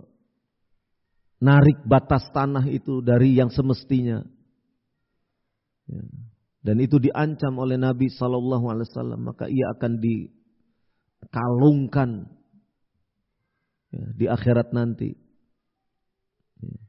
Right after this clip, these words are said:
Nauzubillah. Jadi, itulah yang menyebabkan seseorang kemudian, ya, disebutkan di dalam hadis tadi,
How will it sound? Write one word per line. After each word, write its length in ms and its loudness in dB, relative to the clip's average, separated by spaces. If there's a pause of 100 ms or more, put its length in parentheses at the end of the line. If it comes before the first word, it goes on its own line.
(1080)
Nauzubillah. 720 0 (1040)
Jadi, 480 4 (3000)
itulah 400 8
yang 160 6
menyebabkan 640 4
seseorang 800 0
kemudian, 720 4 (1400)
ya, 160 -14 (320)
disebutkan 560 4
di 80 2
dalam 320 4
hadis 400 0
tadi, 560 0